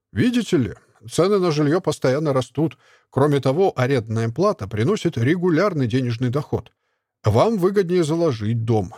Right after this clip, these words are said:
Под залог вы на руки, конечно, меньше получите. Тысяч двести пятьдесят, двести восемьдесят, не более. Но зато проценты по залогу, скорее всего, выйдут меньше, чем доход с аренды.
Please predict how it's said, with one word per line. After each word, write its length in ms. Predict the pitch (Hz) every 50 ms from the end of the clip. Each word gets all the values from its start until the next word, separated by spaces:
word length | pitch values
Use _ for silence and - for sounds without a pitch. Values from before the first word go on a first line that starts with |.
| - _
Под 180 | _ 139 135 117
залог 380 | 113 123 123 143 180 180 -
вы 220 | 113 107 120 113 107
на 200 | 104 113 135 127
руки, 260 | 120 117 117 - 117
конечно, 580 | - 117 110 117 120 113 - - 113 110 98 92
меньше 360 | 113 120 165 196 160 - -
получите. 600 | - - 92 82 78 - - - - - - 117 _ - - _ _ _
Тысяч 340 | - 202 - - 151 139 -
двести 520 | 110 101 104 101 127 180 202 - - 123
пятьдесят, 600 | 117 117 107 101 117 131 - - 92 92 - - _ _ _ _ _ -
двести 420 | 110 107 165 240 240 - - -
восемьдесят, 720 | 170 120 90 95 92 - - 95 92 87 90 - - 113 -
не 80 | 160
более. 380 | 180 175 175 120 90 87 - - _ _ - - - _
Но 100 | - 147
зато 360 | 165 135 151 156 - - 202 160
проценты 680 | - - 139 131 - - - 202 240 226 165 - 104
по 160 | - - 104
залогу, 480 | 104 107 123 139 131 110 87 - - -
скорее 440 | - - _ - 110 131 202 233 208
всего, 280 | 170 - 170 170 190 208
выйдут 440 | 170 139 147 175 165 165 151 - -
меньше, 500 | 117 110 110 123 160 170 156 - 131 117
чем 320 | - - 127 123 110 113 - _ _ _
доход 440 | - 117 123 120 117 - 117 104 85
с 80 | - -
аренды. 500 | 127 131 131 123 95 82 67 - -